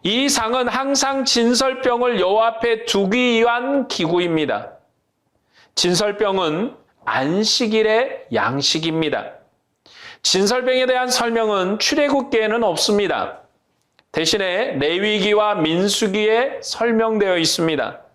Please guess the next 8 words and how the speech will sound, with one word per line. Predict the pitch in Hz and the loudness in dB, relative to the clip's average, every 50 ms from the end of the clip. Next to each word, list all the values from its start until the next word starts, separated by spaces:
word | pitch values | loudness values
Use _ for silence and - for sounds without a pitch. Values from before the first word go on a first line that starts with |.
| _ _ _ _ _ _ _ _ _ _ _ _ _ _ _ - - - - - - - - _ _ _ _ _ _ _ _ _ _ _ _ - | _ _ _ _ _ _ _ _ _ _ _ _ _ _ _ -20 -20 -20 -20 -20 -20 -20 -20 _ _ _ _ _ _ _ _ _ _ _ _ -4
출애굽기에는 | - - 285 294 294 262 285 269 277 - 277 269 262 247 247 262 262 254 233 | -2 0 2 2 2 2 0 0 0 0 2 2 2 2 2 0 0 -2 -2
진설병에 | - - 208 208 220 220 254 254 254 254 262 247 254 254 254 | 0 0 2 2 2 2 0 0 0 0 0 0 2 0 2
대한 | 247 240 240 240 240 | 2 2 0 0 0
설명이 | 240 240 254 262 254 254 254 254 254 | 0 0 0 0 0 2 2 2 2
없는 | 254 240 196 190 196 214 226 226 208 | 2 2 0 0 0 2 2 2 2
이유가 | 175 180 190 214 220 214 190 170 156 165 208 277 - - - - - - - | 2 2 2 2 2 2 2 2 2 0 -2 -2 -6 -12 -14 -18 -20 -16 -4
언약 | - 135 143 170 185 220 233 247 247 247 - - | -2 0 0 2 2 0 0 0 -2 -4 -4 -4
체결이 | - - 247 240 220 240 226 226 226 240 247 247 254 247 | -2 -2 -2 0 0 0 0 2 2 2 2 0 -2 -4